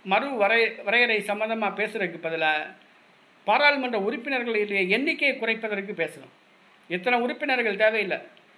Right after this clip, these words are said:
மக்களவைக்கு ஐநூத்தி நாற்பத்தைந்து உறுப்பினர்கள் தேவையில்லை. இருநூறு உறுப்பினர்களை குறைங்க. முன்னூத்தம்பது பாராளுமன்ற உறுப்பினர்கள் போதும். மாநிலங்களவையில இருநூத்தி நாற்பத்தஞ்சு உறுப்பினர்கள் இருக்காங்க. நூறு உறுப்பினர்களை குறைங்க. நூத்தம்பது உறுப்பினர்கள் போதும்.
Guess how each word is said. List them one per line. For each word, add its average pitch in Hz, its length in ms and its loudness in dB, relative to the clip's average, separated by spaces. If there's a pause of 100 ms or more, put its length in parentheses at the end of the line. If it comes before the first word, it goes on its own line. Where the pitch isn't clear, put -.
(240)
மக்களவைக்கு 247 520 2
ஐநூத்தி 262 300 0
நாற்பத்தைந்து 220 480 -2
உறுப்பினர்கள் 226 480 -2
தேவையில்லை. 196 420 0 (400)
இருநூறு 247 400 2
உறுப்பினர்களை 254 520 -2
குறைங்க. 202 500 0 (200)
முன்னூத்தம்பது 240 720 -4 (120)
பாராளுமன்ற 220 480 0
உறுப்பினர்கள் 190 520 -4
போதும். 175 360 -6 (1160)
மாநிலங்களவையில 240 640 2
இருநூத்தி 208 680 2 (160)
நாற்பத்தஞ்சு 226 400 -2
உறுப்பினர்கள் 214 500 -2
இருக்காங்க. 180 400 0
நூறு 233 320 -4
உறுப்பினர்களை 247 520 -2
குறைங்க. 185 440 -2 (640)
நூத்தம்பது 285 400 4
உறுப்பினர்கள் 233 600 -2
போதும். 185 380 -6